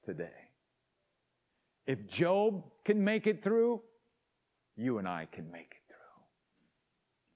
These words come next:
I'm gonna ask our worship team to come. You guys can stay seated for just a moment.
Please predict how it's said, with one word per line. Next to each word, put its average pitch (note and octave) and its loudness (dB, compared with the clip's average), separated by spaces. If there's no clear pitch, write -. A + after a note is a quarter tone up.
I'm E3+ 0
gonna D#3+ 2
ask A#2+ -2
our F#2+ 2
worship F#2+ -4
team G2 -4
to F2 -8
come. G#2+ -6
You B2 0
guys B2+ 2
can G2+ -2
stay - -2
seated G2 -2
for F#2+ -4
just G2 -4
a G2+ -2
moment. E2+ -2